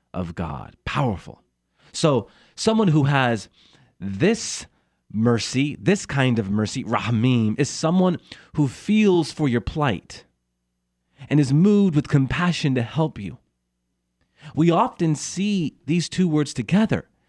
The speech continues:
because they orchestrate the symphony of that chief attribute of God, mercy. Consequently,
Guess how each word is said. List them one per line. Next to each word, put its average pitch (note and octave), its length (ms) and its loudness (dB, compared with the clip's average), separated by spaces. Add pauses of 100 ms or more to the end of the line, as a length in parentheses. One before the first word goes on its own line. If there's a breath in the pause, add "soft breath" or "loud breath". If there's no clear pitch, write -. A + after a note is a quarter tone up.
(220)
because D3+ 300 2
they D#3 120 4 (120)
orchestrate F3 800 0
the D3+ 80 0
symphony D3 800 0 (160)
of A#2+ 160 -4
that A#2+ 200 -2
chief F#3 360 -2
attribute D3 400 -2
of A2+ 140 0
God, A#2 380 -2 (460)
mercy. G2+ 680 -4 (400)
Consequently, B2+ 680 0